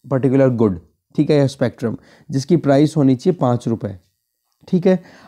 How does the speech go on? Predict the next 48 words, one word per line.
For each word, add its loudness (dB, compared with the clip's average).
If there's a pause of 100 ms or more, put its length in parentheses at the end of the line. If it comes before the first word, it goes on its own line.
(120)
अब 2
ये 2
ख़रीदने 0
वाले 0
चार -2
जने 0
हैं 0
A, 0
B, -2
C, -2
D, -4 (300)
अब 0
इनके 2
बीच 0
में 2
कॉम्पिटिशन 0
लग 0
गया 0 (200)
और -2
कॉम्पिटिशन 0
लगते -2
लगते -2 (340)
पता 0
पड़ा 2
कि -2
डी 0
ने 6
इसको 0
फाइनल 0
कर 0
दिया -6 (680)
और 4
जब 2
फाइनल 0
किया -2
तो -6
पता -2
पड़ा 0
कि -2
डी -2
इसके -2
लिए 2
पे 2
कर 0
रहा 0
है 2
रुपये 0
दस। -2